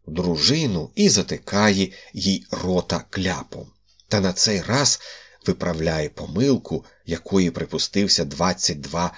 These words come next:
роки тому. Тоді слабкість вузлів кинула підозру на його спільницю. Але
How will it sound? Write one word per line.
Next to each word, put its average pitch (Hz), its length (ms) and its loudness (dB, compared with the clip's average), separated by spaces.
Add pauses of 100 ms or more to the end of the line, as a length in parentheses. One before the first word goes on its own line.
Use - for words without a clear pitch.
(160)
роки 80 500 -6
тому. 90 460 2 (280)
Тоді 127 360 6 (240)
слабкість 95 720 -2
вузлів 92 560 2 (400)
кинула 190 380 4
підозру 135 840 2 (100)
на 85 120 -4
його 85 260 0
спільницю. - 760 -2 (400)
Але 82 480 -4